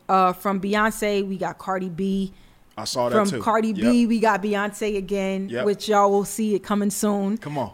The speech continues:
Speaker 1: Um, but yeah, man, that was how we, like,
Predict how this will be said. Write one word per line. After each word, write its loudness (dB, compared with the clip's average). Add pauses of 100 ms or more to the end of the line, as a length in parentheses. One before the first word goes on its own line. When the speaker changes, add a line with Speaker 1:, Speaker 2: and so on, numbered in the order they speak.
Speaker 1:
Um, 4 (300)
but 4 (100)
yeah, 4
man, 0
that 0
was -6
how -2
we, -4 (300)
like, -6